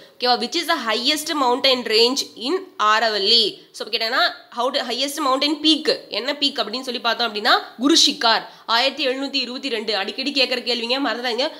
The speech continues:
குரு ஷிகார், ஆயிரத்தி எழுநூத்தி இருபத்தி ரெண்டு மீட்டர். இது ஹையஸ்ட் பீக். எங்க இருக்குன்னா,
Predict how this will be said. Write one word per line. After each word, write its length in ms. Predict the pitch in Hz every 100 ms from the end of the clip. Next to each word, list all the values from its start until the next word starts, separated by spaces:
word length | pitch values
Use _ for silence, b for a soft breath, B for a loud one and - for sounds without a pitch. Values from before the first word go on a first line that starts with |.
| B 208
குரு 380 | 262 330 403 - -
ஷிகார், 420 | 220 254 220 180 -
ஆயிரத்தி 520 | 196 214 247 254 294
எழுநூத்தி 300 | 247 247 247
இருபத்தி 360 | 277 233 254 269
ரெண்டு 220 | 220 226
மீட்டர். 460 | 254 202 226 214 B B
இது 160 | 214 233 220
ஹையஸ்ட் 420 | 247 285 302 294 -
பீக். 440 | 233 170 240 214 - -
எங்க 280 | 214 277 294
இருக்குன்னா, 280 | 226 220